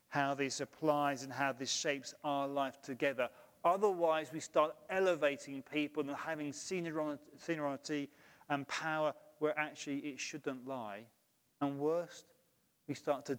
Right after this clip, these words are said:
devalue people based on what they bring or do in the church. And you know what?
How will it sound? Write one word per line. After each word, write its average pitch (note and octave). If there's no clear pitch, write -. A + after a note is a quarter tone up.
devalue C3
people A2
based B2
on B2+
what B2
they B2
bring A#2+
or A#2
do A#2
in A2
the A2
church. -
And B2+
you D3
know D3+
what? D3+